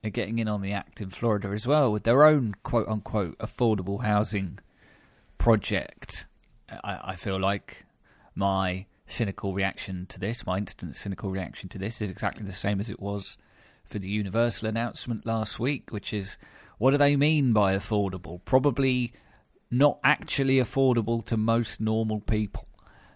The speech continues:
uh, is what I would guess. But never, uh, nonetheless, they're,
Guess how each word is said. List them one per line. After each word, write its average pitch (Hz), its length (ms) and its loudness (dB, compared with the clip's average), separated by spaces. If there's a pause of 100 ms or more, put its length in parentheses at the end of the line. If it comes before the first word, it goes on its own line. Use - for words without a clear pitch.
(180)
uh, - 60 -8
is 98 240 -8
what 95 240 -4
I 98 160 0
would 92 200 -8
guess. 95 300 0
But 101 280 -4
never, 127 440 -2
uh, 110 380 -6 (180)
nonetheless, 127 560 2
they're, 107 320 -2